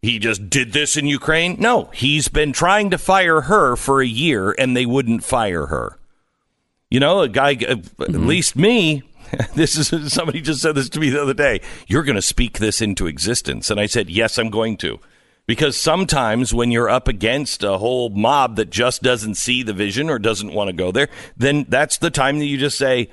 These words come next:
Speaker 1: "I'm moving forward. With or without you, I'm moving forward."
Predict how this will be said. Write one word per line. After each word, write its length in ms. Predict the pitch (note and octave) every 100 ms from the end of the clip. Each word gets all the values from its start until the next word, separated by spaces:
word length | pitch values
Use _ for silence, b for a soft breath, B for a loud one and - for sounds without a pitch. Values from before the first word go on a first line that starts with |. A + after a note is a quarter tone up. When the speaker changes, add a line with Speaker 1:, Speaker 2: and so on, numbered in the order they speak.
| b
Speaker 1:
"I'm 180 | - F3
moving 320 | B3+ C4+ A3+ G3+
forward. 680 | - G#3+ G#3+ B2+ D#2+ - - -
With 200 | - F#3
or 100 | G3
without 420 | G#3 A3+ A#3 A3 -
you, 80 |
I'm 240 | G#2+ B2+ C3+ C#3
moving 480 | D#3 F#3+ D#3+ F#3 F#3
forward." 720 | - F3 G3+ D3+ E2 G1+ -